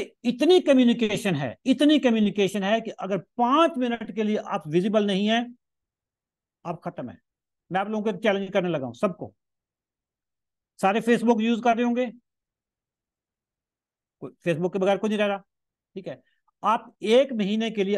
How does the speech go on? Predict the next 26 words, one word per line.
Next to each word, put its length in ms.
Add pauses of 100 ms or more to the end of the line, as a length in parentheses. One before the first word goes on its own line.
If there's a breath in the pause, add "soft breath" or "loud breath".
(120)
आज 320
है 240
ट्वेंटी 540
नाइन्थ, 260 (960)
एक 280
महीने 380
के 180
लिए 220
Facebook 640
को 420 (3000)
डीएक्टिवेट 640
कर 120
दें। 160 (1400)
डीएक्टिवेट 520
नहीं 120
करना 280
तो 120
कोई 280
पोस्ट 420
ना 100
डाले 220 (120)
एक 180
महीने 300
के 120
लिए, 160 (1500)
become 400